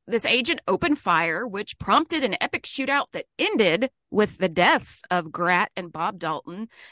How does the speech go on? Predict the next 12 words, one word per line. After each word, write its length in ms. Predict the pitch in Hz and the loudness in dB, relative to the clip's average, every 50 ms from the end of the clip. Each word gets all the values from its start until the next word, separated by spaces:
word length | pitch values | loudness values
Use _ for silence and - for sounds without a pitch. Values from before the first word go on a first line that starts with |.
| - _ _ | -20 _ _
as 140 | - 190 180 | -2 -2 0
well 160 | 175 190 180 | 2 4 4
as 140 | 175 170 160 | 4 2 0
a 20 | |
couple 300 | 165 - 185 - - 147 - | -2 -6 -6 -6 -6 -6 -4
others. 520 | - 151 139 127 123 208 285 - - - - _ - - - - - _ _ _ _ - | -4 -4 -2 -2 -2 -2 -2 -2 -4 -6 -6 _ -20 -20 -20 -20 -20 _ _ _ _ 2
Emmett 280 | 254 415 508 494 - | 2 4 4 4 4
survived, 640 | - - - 262 214 196 190 165 156 170 170 208 262 | 4 4 4 4 6 6 6 6 6 6 4 2 0
but 140 | - 254 - | -2 -4 0
not 180 | 269 320 523 494 - _ _ _ _ _ _ _ _ - | 2 2 2 2 0 _ _ _ _ _ _ _ _ -14
before 320 | - 311 - - 302 285 | -12 -10 -6 -4 -4 -2
receiving 720 | 277 277 - - - 311 311 285 196 185 175 165 185 202 | -2 -4 -6 -6 -6 -6 -4 -4 -4 -4 -4 -4 -6 -10